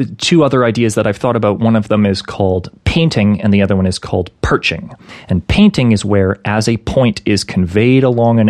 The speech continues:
edge, as it is, you know, traveling to the next function that will be invoked with that data, the point leaves a trail along the edge that it travels along, and that trail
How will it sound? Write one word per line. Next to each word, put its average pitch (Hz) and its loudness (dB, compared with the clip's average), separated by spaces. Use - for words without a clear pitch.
edge, 90 0
as 98 -4
it 92 0
is, 87 -2
you 104 0
know, 90 2
traveling 107 0
to 107 -2
the 101 2
next 101 -2
function 104 0
that 90 -2
will 95 -2
be 92 0
invoked 92 -2
with 92 -2
that - -6
data, 113 0
the - 0
point - -2
leaves 143 0
a 113 2
trail 101 0
along 113 2
the 110 -2
edge 110 -2
that 113 0
it - -6
travels 165 -2
along, 98 0
and 95 2
that 104 -2
trail 98 0